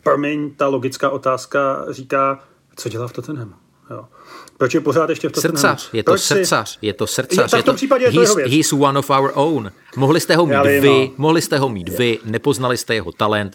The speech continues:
Speaker 1: Ne.
Speaker 2: Nazdar, nazdar.
Speaker 1: Všechno to je,
Speaker 2: Konec.
Speaker 1: to je samozřejmě
Speaker 2: Už si svoje
Speaker 1: pravda, já to,
Speaker 2: řekl,
Speaker 1: já to,
Speaker 2: už si svoje
Speaker 1: ne, já
Speaker 2: řekl.
Speaker 1: to respektuju, já to respektuju, já si jenom myslím, že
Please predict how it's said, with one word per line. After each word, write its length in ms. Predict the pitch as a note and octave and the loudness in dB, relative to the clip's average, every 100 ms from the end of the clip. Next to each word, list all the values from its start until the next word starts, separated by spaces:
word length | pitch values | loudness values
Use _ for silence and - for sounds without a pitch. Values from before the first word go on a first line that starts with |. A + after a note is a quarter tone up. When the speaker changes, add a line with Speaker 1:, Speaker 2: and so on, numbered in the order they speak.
| - | -8
Speaker 1:
Ne. 260 | D3+ C#3 C3 | -4 -4 -4
Speaker 2:
Nazdar, 440 | A2 A#2+ A2+ A2 - - - - | -4 -4 -2 -2 -4 -10 -18 -6
nazdar. 400 | A#2 A#2 G2+ E2 | -4 -2 -4 -4
Speaker 1:
Všechno 320 | - F3+ F3 G3 | -6 -6 -4 0
to 100 | G#3 | 2
je, 60 | |
Speaker 2:
Konec. 140 | C#3+ D3 | 2 2
Speaker 1:
to 20 | |
je 40 | F#3+ | 0
samozřejmě 200 | G3 F#3 | 0 -2
Speaker 2:
Už 60 | |
si 80 | E3 | 0
svoje 200 | - C3 | 2 4
Speaker 1:
pravda, 140 | - - | 4 4
já 120 | - | 2
to, 80 | A#2 | 2
Speaker 2:
řekl, 120 | - | 4
Speaker 1:
já 120 | E3+ | 2
to, 100 | E3 | 0
Speaker 2:
už 160 | B2 A#2+ | -6 -6
si 100 | B2+ | -4
svoje 220 | A#2 F#2 | -2 0
Speaker 1:
ne, 80 | G3 | 2
já 80 | G3+ | 2
Speaker 2:
řekl. 40 | G#3 | 2
Speaker 1:
to 40 | G#3 | 2
respektuju, 480 | D3 - F#3 G3 F#3+ | 2 0 2 2 2
já 120 | F3 | 2
to 100 | F3 | 0
respektuju, 420 | C#3+ - F3 F#3 | -2 -4 -2 0
já 100 | E3+ | 0
si 100 | - | -2
jenom 120 | F#3 | -6
myslím, 280 | E3 E3 D#3+ | -6 -6 -4
že 320 | D#3 D#3+ D3+ | -2 -2 -2